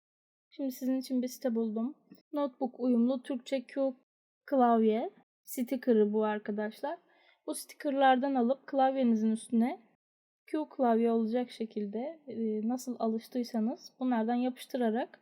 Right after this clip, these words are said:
Türkçe bir klavyeye sahip olmuş olacaksınız. Aynı zamanda benim gösterdiğim şekilde sistem tercihlerinden klavye ayarlarına girdiğinizde oradan Türkçeyi de seçip, e, tik işaretinin Türkçe'de olmasına dikkat edin.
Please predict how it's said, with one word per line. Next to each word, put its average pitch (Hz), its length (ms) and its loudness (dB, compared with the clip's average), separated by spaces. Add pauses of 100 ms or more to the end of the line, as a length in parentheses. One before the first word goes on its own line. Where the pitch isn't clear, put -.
(120)
Türkçe 285 360 -4
bir 294 40 -6
klavyeye 277 500 2
sahip 208 400 -2
olmuş 214 300 0
olacaksınız. 208 720 -4
Aynı 277 300 0
zamanda 254 360 0
benim 269 260 0
gösterdiğim 233 720 0 (100)
şekilde 220 600 -4 (560)
sistem 277 480 0
tercihlerinden 220 1000 2 (420)
klavye 262 420 4
ayarlarına 214 560 2
girdiğinizde 226 760 0
oradan 254 420 0
Türkçeyi 247 440 -2
de 214 100 2
seçip, 247 420 -6 (840)
e, 220 160 -6
tik 262 200 -10
işaretinin 247 540 -2
Türkçe'de 240 440 -2
olmasına 226 600 0
dikkat 254 340 -4
edin. 233 300 -4